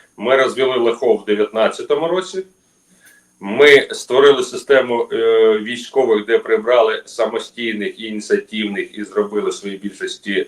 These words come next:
слух'яних. І вони думають, що у них і далі так це все складеться. Тут все дуже просто, але скажу так: е, по-перше, е, яка б не була, е,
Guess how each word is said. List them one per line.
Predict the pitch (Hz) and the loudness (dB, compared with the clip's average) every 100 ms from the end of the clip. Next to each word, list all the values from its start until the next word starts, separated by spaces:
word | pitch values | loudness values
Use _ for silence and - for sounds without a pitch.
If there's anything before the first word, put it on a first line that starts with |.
| - | -8
слух'яних. | - 110 107 92 90 - _ _ _ _ _ _ _ _ - | -10 -8 0 2 2 -6 _ _ _ _ _ _ _ _ -8
І | 139 165 165 | -2 2 2
вони | - 123 147 156 | 2 2 4 2
думають, | 139 151 147 135 | 0 6 6 6
що | 139 | 2
у | 135 127 | 0 0
них | 139 139 | -4 -4
і | 120 | 0
далі | 127 131 113 | 4 4 2
так | 113 107 | -2 -4
це | 113 | -4
все | 104 104 | -4 -6
складеться. | - 110 - - - - _ _ _ _ _ | -4 -4 -4 -8 -10 -20 _ _ _ _ _
Тут | - - | -12 -6
все | - 190 | -4 -2
дуже | 180 175 | -2 -2
просто, | 196 214 - 107 - - _ _ _ _ | 2 2 2 -2 -4 -8 _ _ _ _
але | - 139 | 0 0
скажу | 139 135 127 - | -2 -4 -6 0
так: | 113 - - 107 | 0 0 -8 -4
е, | 107 107 107 101 - _ - | -2 0 0 -2 -6 _ -6
по-перше, | 113 151 131 - 95 - - | 0 4 4 0 -6 -8 -10
е, | 92 92 87 - - _ 113 110 113 | -8 -8 -8 -12 -16 _ -20 -14 -2
яка | 151 156 170 135 | -2 4 4 4
б | |
не | 143 | 2
була, | 143 147 139 113 - | 2 2 4 2 -2
е, | 113 110 107 104 | -10 -6 -6 -6